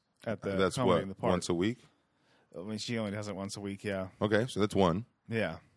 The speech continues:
Speaker 2: Okay.
Speaker 1: That's, but I don't know what any other open mics besides David
Speaker 2: I know
Speaker 1: Thorne's.
Speaker 2: Luna. I know Danny Luna. I've been telling people to talk to Danny Luna and Jackie Pearl. They are, like, you in the community. But I think you were only getting up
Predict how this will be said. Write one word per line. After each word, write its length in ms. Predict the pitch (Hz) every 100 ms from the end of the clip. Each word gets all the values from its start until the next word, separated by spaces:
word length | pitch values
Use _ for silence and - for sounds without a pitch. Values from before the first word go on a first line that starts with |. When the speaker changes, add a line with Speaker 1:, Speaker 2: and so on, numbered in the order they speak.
| _
Speaker 2:
Okay. 240 | 101 104 120 123 _ _ _ _ _ _ _ _ _
Speaker 1:
That's, 240 | - 110 - -
but 200 | 120 -
I 100 | 123
don't 180 | 127
know 120 | 123 120
what 160 | 120
any 180 | 113 113
other 360 | 107 113 107 87
open 220 | 107 107
mics 240 | 104 101
besides 340 | - - 107 98
David 260 | 104 101 95
Speaker 2:
I 120 | 104
know 180 | 110 131
Speaker 1:
Thorne's. 100 | 110
Speaker 2:
Luna. 500 | 107 131 123 120 120 -
I 80 |
know 140 | 113 113
Danny 280 | 107 107 104
Luna. 240 | 110 110
I've 80 | 104
been 160 | 113
telling 340 | 101 - 107 101
people 280 | 107 101 98
to 80 |
talk 280 | 95 101 92
to 260 | - 98 92
Danny 260 | 90 92 92
Luna 220 | 95 92
and 80 | 90
Jackie 260 | 90 92
Pearl. 460 | - 92 95 95 95
They 220 | 90 92
are, 500 | - 82 80 78 71 - _ _ _ _
like, 460 | 85 82 80 - - _ -
you 180 | 87 95
in 220 | 92 98
the 80 | 95
community. 560 | - 92 90 95 117 131 _ _ - - _
But 300 | - 95 90 - _ _ _ _ _ _ _
I 100 | -
think 260 | 110 143 -
you 80 | 135
were 80 | 127
only 180 | 117
getting 280 | 104 104 101
up 220 | 98 92